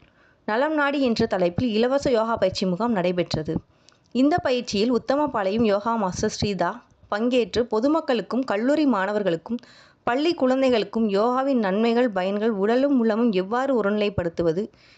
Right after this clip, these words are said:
யோகாவின் முக்கியத்துவத்தை விளக்கியும் உடல் மொழியில் பயிற்சி வகுப்புகள் எடுத்தார். உத்தமபாளையத்தில் இயங்கி வரும் ஸ்ரீ யோகா சென்டர் மூலமாக இந்த இலவச யோகா பயிற்சி முகாம் நடைபெற்றது. உத்தமபாளையம் சுற்றுவட்டார பகுதிகளில் இருந்து ஏராளமான கல்லூரி மாணவர்கள், பள்ளி குழந்தைகள்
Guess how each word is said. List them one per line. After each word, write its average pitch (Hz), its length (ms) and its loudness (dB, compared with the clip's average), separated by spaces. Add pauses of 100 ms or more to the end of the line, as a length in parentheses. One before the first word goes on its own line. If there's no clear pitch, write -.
(140)
யோகாவின் 285 520 2
முக்கியத்துவத்தை 240 680 0
விளக்கியும் 180 540 -2
உடல் 254 240 0
மொழியில் 247 360 0
பயிற்சி 202 280 -2
வகுப்புகள் 196 480 -2
எடுத்தார். 160 400 -4 (720)
உத்தமபாளையத்தில் 254 920 0
இயங்கி 220 320 2
வரும் 196 300 0
ஸ்ரீ 233 180 -2
யோகா 226 320 0
சென்டர் 202 380 -2
மூலமாக 185 540 -2 (260)
இந்த 240 180 2 (120)
இலவச 294 420 0
யோகா 233 280 0
பயிற்சி 190 340 -2
முகாம் 196 300 -2
நடைபெற்றது. 170 560 -2 (560)
உத்தமபாளையம் 277 680 0
சுற்றுவட்டார 277 560 0
பகுதிகளில் 214 540 0
இருந்து 180 280 0 (100)
ஏராளமான 254 500 2
கல்லூரி 208 360 0
மாணவர்கள், 185 540 0
பள்ளி 233 340 -2
குழந்தைகள் 202 540 0